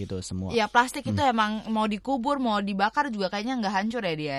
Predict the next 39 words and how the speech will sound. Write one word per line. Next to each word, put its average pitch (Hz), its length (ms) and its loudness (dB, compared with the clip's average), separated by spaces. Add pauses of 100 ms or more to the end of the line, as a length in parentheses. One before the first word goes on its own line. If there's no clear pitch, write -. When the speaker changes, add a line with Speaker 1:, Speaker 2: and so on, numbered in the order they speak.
Speaker 2:
ya? - 20 -
Speaker 1:
Ya, 131 140 -2
menurut 147 320 6
saya 156 260 6
kal-, 139 240 2
eh, 131 220 4
sekarang, 143 560 4
eh, 127 240 2
pemerintah 127 560 4
emang 135 240 4
sudah 123 400 2
mengeluarkan 120 640 4
banyak 113 320 2
dana 123 320 6
untuk 107 260 2
menyelesaikan 104 560 2
masalah 104 320 0
sampah, 110 380 0
yang 104 160 0
terutama 107 420 0
mereka 107 320 0
menyediakan 107 680 0
tong 113 240 2
untuk 110 320 0
taruh 104 240 -4
sampah 110 320 4
ya. 95 160 -2
Speaker 2:
Mhm. 190 520 -6
Speaker 1:
Eh, 120 140 4
di 120 140 0
mana, 127 260 4
iya, 143 300 2
emang 143 400 4
kalau 117 320 2
apartemen 113 500 0
baru 113 300 2
seperti 107 320 -4
saya 110 240 2
ya, 98 200 -2